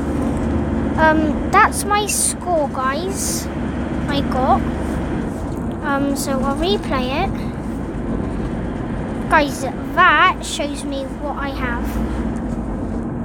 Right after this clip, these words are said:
And you can't see it,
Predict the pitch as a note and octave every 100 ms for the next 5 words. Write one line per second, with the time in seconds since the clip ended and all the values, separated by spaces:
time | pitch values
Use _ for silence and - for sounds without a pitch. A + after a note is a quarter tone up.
0 | - - - - - - - - - -
1 | - - - - C#4+ D4 D4 C#4 - -
2 | - - - - - - D4+ E4+ A4 -
3 | G#4+ F#4 - E4+ C#4+ C4 D#4 F#4+